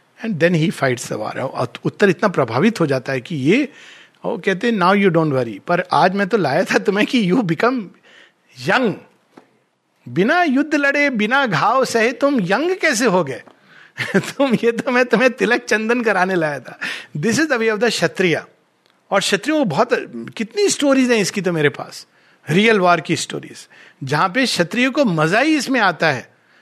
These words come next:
वो Tiger Hill की वो famous जो phrase, अ, हुई थी famous, अ, Captain Vikram Batra, "ये दिल मांगे मोर।" अब वो, उसको मजा ही नहीं आ रहा है कि वो तो कहता है कि "मैं खदेड़ना चाहता हूं, एकदम last den तक उतर करके मारना चाहता हूं।"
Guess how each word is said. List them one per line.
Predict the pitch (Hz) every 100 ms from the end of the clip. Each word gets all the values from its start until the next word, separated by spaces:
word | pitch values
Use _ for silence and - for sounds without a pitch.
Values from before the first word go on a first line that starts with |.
| -
वो | 165
Tiger | 160 165 180 208
Hill | 208
की | 190 208
वो | 202
famous | - 175 196
जो | 185 202
phrase, | 165 - 208 214 175 - -
अ, |
हुई | 175 156 160 190
थी | 202
famous, | - 175 185 185 -
अ, | - - - - _ - 147 143 135
Captain | 127 165 160 190
Vikram | 160 151 185
Batra, | 165 151 185 143 _ _ _ _ _ 156
"ये | 196
दिल | 165 190 202
मांगे | 190 196
मोर।" | 196 175 156 - _ _ _ _ _ _ _ -
अब | 233 269
वो, | 320 359 311
उसको | - 349
मजा | 294 240
ही | 294
नहीं | 370 349
आ | 302
रहा | 277
है | 240
कि |
वो | 247
तो | 269 339 285
कहता | - 202 254
है | 294
कि | 311
"मैं | 294
खदेड़ना | 285 214 240 269
चाहता | 277 240 214
हूं, | 254
एकदम | 220 269 247
last | 156 185 226 -
den | 160 226 277 254
तक | 233 -
उतर | 226 220 202
करके | 208 202
मारना | 214 185 185 180
चाहता | 165
हूं।" | 160